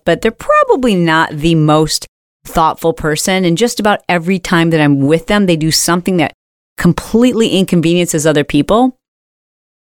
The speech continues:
And I've mentioned it enough times to know this person isn't gonna change. So it's up to me to just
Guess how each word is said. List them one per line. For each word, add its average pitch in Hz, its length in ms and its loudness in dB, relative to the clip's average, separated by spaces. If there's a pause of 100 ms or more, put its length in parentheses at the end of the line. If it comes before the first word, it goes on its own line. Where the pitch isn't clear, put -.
And 247 420 0 (340)
I've 480 220 2
mentioned 190 360 2
it 175 100 2
enough 165 260 -2
times 160 560 0 (560)
to 180 140 -2
know 160 480 0
this - 160 -2
person - 280 -6
isn't - 200 -8
gonna 127 160 -4
change. 143 560 0 (420)
So 285 300 -2 (500)
it's 202 140 -4
up 220 120 -2
to - 80 -2
me 240 260 4
to 165 100 0
just 156 220 -2